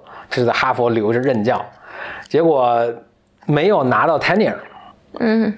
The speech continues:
Speaker 1: 就
Speaker 2: 就没，没拿到那个
Speaker 1: 没，没拿到终身教授这个教职，
Speaker 2: 嗯。
Speaker 1: 就受了一个很大的打击，就没事儿干了。没事儿干了，大家都想，哎呀，这个人的，他的这个学术的这个职业算是完蛋了。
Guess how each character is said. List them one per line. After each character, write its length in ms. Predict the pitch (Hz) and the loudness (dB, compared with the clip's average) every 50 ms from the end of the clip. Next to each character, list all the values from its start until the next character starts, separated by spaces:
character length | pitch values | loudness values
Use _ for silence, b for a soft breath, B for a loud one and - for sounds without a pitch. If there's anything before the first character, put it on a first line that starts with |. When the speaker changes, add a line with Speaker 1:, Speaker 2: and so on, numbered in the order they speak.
| - | -6
Speaker 1:
就 480 | - - 160 143 131 120 113 110 - - - - - _ _ _ _ _ _ _ | -2 0 0 2 2 2 0 0 -4 -10 -20 -20 -20 _ _ _ _ _ _ _
Speaker 2:
就 160 | - - 220 | -6 -2 -2
没， 300 | 208 202 196 202 214 220 | 0 0 0 2 0 0
没 220 | 220 214 214 220 220 | 0 0 0 0 0
拿 240 | 220 214 208 208 214 | 2 2 2 0 0
到 280 | 214 226 226 226 220 | 0 0 0 0 0
那 80 | 214 214 | 0 0
个 40 | - | 0
Speaker 1:
没， 100 | 131 139 | 0 0
没 160 | 156 165 185 | 0 0 2
拿 120 | 175 170 | 2 2
到 100 | 196 180 | 2 2
终 160 | 156 196 190 | 2 2 2
身 80 | 190 202 | 2 2
教 160 | 202 190 151 | 2 2 0
授 140 | 139 165 151 | 0 0 0
这 80 | 135 131 | 0 0
个 80 | 131 | -2
教 240 | 131 - 214 135 123 | 0 0 0 0 0
职， 280 | 104 - 98 98 107 113 | -2 -2 -2 -2 -2 -2
Speaker 2:
嗯。 120 | 202 208 202 | -2 -6 -4
Speaker 1:
就 140 | - 127 123 | -4 -4 -2
受 200 | - - 165 127 | 0 0 0 0
了 60 | 131 | 0
一 40 | 147 | 0
个 60 | 139 | -2
很 140 | - 104 95 | -2 -4 -2
大 140 | 120 123 | 0 0
的 80 | - 113 | 0 0
打 260 | - - - - - 98 | 0 -4 -6 -6 -8 -8
击， 380 | 90 98 104 107 107 107 - - B B B B B B B B B B B B | -4 -2 -2 -2 -4 -6 -10 -20 B B B B B B B B B B B B
就 520 | - - 135 123 117 113 110 107 104 - - - - - _ _ _ _ _ _ | -4 -2 0 2 2 2 2 0 0 -2 -6 -12 -20 -20 _ _ _ _ _ _
没 160 | - 123 120 131 | -2 -2 0 0
事 120 | - 160 | 0 0
儿 60 | 135 | 0
干 120 | 143 156 139 | 0 -2 -2
了。 180 | 104 - - - - - - B B B B B B | -4 -8 -10 -14 -20 -20 -20 B B B B B B
没 100 | 127 143 | -2 -2
事 100 | 151 180 | 0 2
儿 40 | 180 | 2
干 100 | 180 170 | 2 2
了， 120 | 160 143 | 2 0
大 100 | 139 127 | 0 0
家 60 | 123 | 0
都 100 | 123 123 | 0 0
想， 160 | 120 113 98 | -2 -2 0
哎 80 | 95 101 | 0 0
呀， 160 | 104 98 95 | 0 0 0
这 140 | 95 113 107 | -2 -2 -2
个 100 | 107 104 | 0 0
人 180 | 101 98 98 104 | 0 0 0 0
的， 160 | 104 104 101 | 0 0 0
他 180 | 98 - - 110 | -2 -2 -2 -2
的 80 | 107 | -2
这 120 | 101 107 101 | -2 -2 -2
个 140 | 101 98 95 | -2 -2 -4
学 260 | - - 107 98 113 | -4 -2 -2 -2 0
术 220 | 113 - 160 135 | 0 0 0 0
的 100 | 113 113 | 0 0
这 140 | 104 110 107 | -2 0 -2
个 80 | 104 101 | -2 -2
职 240 | 101 - 101 101 | -2 -2 0 0
业 160 | 107 117 110 104 | 2 2 0 0
算 160 | - 117 104 | 0 -2 -2
是 80 | 101 | -2
完 160 | 98 90 87 98 | -4 -4 -2 0
蛋 160 | 117 113 87 | 0 -2 -2
了。 180 | 87 85 - | -4 -8 -12